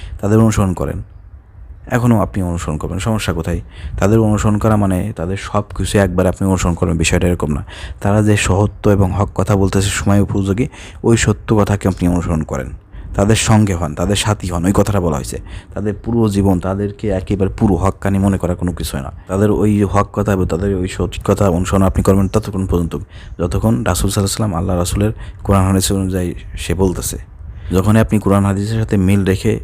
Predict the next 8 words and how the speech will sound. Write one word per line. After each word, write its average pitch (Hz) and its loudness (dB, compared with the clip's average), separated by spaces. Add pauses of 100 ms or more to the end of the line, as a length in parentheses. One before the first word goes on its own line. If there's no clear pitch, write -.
(140)
ওইসব 90 -4
আকাবিরদেরকে, 90 0
আলেম 87 -2
ওলামাদেরকে 92 2
অনুসরণ 95 6
করবেন, 85 2 (420)
তখন 98 0
অটোমেটিকলি 92 0